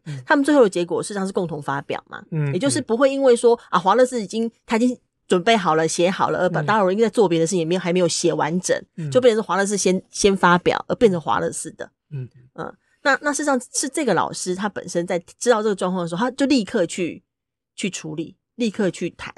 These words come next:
Speaker 1: 哎，但是从这个角度讲，陈明通当然有一点责任嘛，
Speaker 2: 嗯。
Speaker 1: 是不是？啊，
Speaker 2: 嗯。
Speaker 1: 那现在的大家不去管陈明通的事情了，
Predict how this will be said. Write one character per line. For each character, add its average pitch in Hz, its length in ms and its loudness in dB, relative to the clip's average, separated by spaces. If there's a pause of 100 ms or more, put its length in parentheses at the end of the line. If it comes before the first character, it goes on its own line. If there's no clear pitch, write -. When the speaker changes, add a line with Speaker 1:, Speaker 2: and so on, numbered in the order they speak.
(160)
Speaker 1:
哎， 190 140 4
但 190 140 4
是 185 140 -10
从 180 240 -4
这 285 120 2
个 233 80 4
角 123 200 0
度 147 160 -4
讲， 120 200 -8
陈 165 200 2
明 160 180 -2
通 175 220 -2
当 147 180 2
然 135 140 0
有 113 160 -4
一 120 60 -8
点 113 200 -6
责 - 180 -10
任 120 260 -4
嘛， 101 200 -16
Speaker 2:
嗯。 156 200 -12 (380)
Speaker 1:
是 - 160 -6
不 123 80 -4
是？ 120 140 -12 (260)
啊， 127 140 -10
Speaker 2:
嗯。 - 80 -14
Speaker 1:
那 220 100 2
现 254 240 4
在 196 260 6
的 147 220 -16 (380)
大 180 140 2
家 170 180 0
不 175 140 -6
去 202 100 -4
管 120 260 -2
陈 135 160 -6
明 135 140 -6
通 139 240 -4
的 135 100 0
事 131 180 -6
情 104 220 -14
了， 101 140 -16